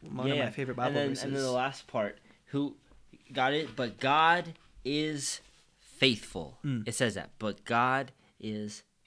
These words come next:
Speaker 2: faithful, who will not suffer you to be tempted above that you're able, but will with the temptation also make a way to escape that you may be able to bear it." There is always a way of escape.
Speaker 1: There is always a way
Speaker 2: Specifically
Speaker 1: of
Speaker 2: designed
Speaker 1: escape.
Speaker 2: by God.
Speaker 1: Mm.
Speaker 2: Beautiful. I love it.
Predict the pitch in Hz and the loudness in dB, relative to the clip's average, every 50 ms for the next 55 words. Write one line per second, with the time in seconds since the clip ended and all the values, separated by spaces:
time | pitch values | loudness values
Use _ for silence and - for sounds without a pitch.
0 | _ - 98 92 92 - - - 95 95 104 _ _ _ _ - - _ _ _ | _ -10 -10 -10 -10 -12 -18 -18 -18 -18 -20 _ _ _ _ -20 -20 _ _ _
1 | _ - - 117 113 110 113 117 117 113 - 110 104 - - 101 87 104 - 101 | _ -10 -6 -4 -4 -2 -2 -2 -4 -4 -6 -8 -8 -8 -10 -12 -12 -12 -14 -14
2 | - - 92 85 - 98 92 - - 92 90 87 - 95 87 82 90 95 87 80 | -12 -12 -14 -12 -14 -14 -16 -12 -12 -12 -12 -12 -12 -12 -12 -10 -10 -10 -10 -10
3 | 69 60 - - 78 - 107 - - _ _ _ _ - 104 101 98 101 104 107 | -12 -14 -16 -16 -18 -20 -20 -20 -20 _ _ _ _ -10 -8 -6 -6 -6 -6 -6
4 | 113 110 123 117 - - 120 107 - 95 92 - 98 92 87 - - 92 90 90 | -8 -8 -10 -12 -10 -10 -12 -12 -12 -14 -14 -12 -12 -14 -14 -14 -14 -14 -12 -14
5 | 92 - - 107 107 107 107 117 117 - - 71 - - 87 90 87 87 87 87 | -14 -12 -10 -8 -8 -8 -8 -10 -10 -12 -14 -18 -18 -16 -14 -14 -14 -14 -14 -14
6 | 90 80 - 90 87 87 87 87 95 - - 95 - 90 87 85 82 - _ _ | -14 -12 -12 -12 -12 -12 -14 -14 -16 -16 -16 -14 -12 -10 -10 -10 -12 -14 _ _
7 | - - - - _ - 110 101 85 95 87 90 95 92 101 87 82 85 - - | -20 -20 -20 -14 _ -6 -6 -4 -4 -4 -6 -6 -6 -10 -10 -12 -12 -12 -12 -12
8 | - - - 69 53 - - - - - - - 147 135 - - - 147 143 139 | -12 -12 -12 -14 -16 -16 -18 -20 -20 -18 -12 -8 -6 -6 -6 -6 -4 -2 -2 -2
9 | 131 127 123 127 127 127 123 123 120 123 123 120 120 120 120 113 107 110 107 104 | -2 -2 -2 -2 0 0 0 0 0 -2 -4 -4 -4 -4 -4 -2 -2 -2 -2 -2
10 | 104 98 98 95 92 - 78 73 80 - - _ _ - - 139 127 120 117 127 | -4 -4 -6 -8 -8 -10 -10 -12 -12 -14 -20 _ _ -14 -10 -8 -8 -8 -8 -10
11 | - - - 113 104 92 - - - - - - - 104 98 95 85 82 - - | -8 -6 -6 -4 -6 -8 -10 -16 -20 -20 -16 -12 -10 -8 -8 -8 -10 -10 -12 -16